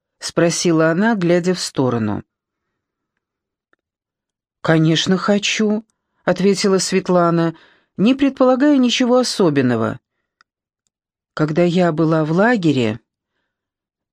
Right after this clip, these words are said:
меня старшие мальчики привели в свою комнату, раздели и руками лазили", —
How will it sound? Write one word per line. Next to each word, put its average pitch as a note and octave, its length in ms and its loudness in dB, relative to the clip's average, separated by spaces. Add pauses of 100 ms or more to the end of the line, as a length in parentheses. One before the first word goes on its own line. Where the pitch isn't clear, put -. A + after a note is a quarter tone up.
(180)
меня F3+ 680 0 (220)
старшие F3+ 640 0
мальчики D#3+ 640 -2
привели F3 420 0
в D#3 80 -4
свою E3 360 0
комнату, E3 840 0 (680)
раздели D#3+ 1000 -2 (1500)
и F3+ 440 2
руками F3 580 2
лазили", — D3 720 0